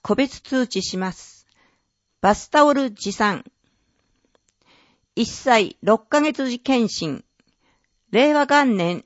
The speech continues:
六月生まれの幼児。九日水曜。時間は個別通知します。フェイスタオル持参。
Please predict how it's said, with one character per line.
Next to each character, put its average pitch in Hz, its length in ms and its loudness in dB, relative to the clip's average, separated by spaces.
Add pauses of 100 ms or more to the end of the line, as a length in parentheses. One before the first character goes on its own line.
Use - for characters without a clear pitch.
(100)
六 196 240 -2
月 285 260 -2
生 262 100 2
ま 262 140 4
れ 247 120 2
の 180 140 2
幼 196 260 2
児。 - 300 -10 (920)
九 254 320 6 (100)
日 202 400 2
水 226 360 -2
曜。 185 320 2 (440)
時 196 160 -2
間 240 280 4
は 208 160 4
個 - 240 0
別 269 260 -2
通 269 240 -4
知 196 140 -4
し - 160 -10
ま 170 140 -6
す。 - 320 -20 (640)
フ - 180 -2
ェ 269 80 4
イ 294 60 0
ス - 120 -14
タ 269 220 0
オ 262 60 0
ル 180 260 -4
持 190 160 -4
参。 208 320 -4